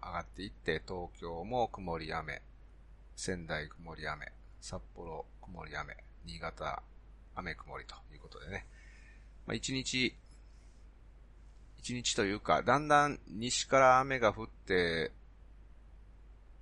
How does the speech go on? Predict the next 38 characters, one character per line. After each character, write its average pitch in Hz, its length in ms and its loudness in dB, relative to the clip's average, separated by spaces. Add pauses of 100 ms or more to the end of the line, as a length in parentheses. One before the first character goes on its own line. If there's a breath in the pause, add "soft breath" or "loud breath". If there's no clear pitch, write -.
で、 135 260 8 (560)
だ 104 140 2
ん 104 60 -6
だ 104 100 2
ん 98 60 -2
回 110 240 6
復 110 180 -6
し - 80 -4
て - 80 -4
い 98 60 -6
く 98 100 -4
み 82 80 -4
た - 140 -2
い - 40 -6
な - 100 -8
感 80 180 -8
じ 78 60 -10
に 78 60 -10
な 78 80 -6
っ - 40 -10
て - 80 -20
る - 40 -20
ん - 40 -18
で - 40 -18
し - 80 -12
ょ - 60 -20
う - 20 -8
か 104 60 -6
ね。 127 180 -8 (840 soft breath)
ま - 80 -4
あ、 - 20 -4
と 160 120 2
に 170 100 2
か 117 100 8
く 101 100 6
暑 110 160 8
か 123 100 4
っ 107 60 4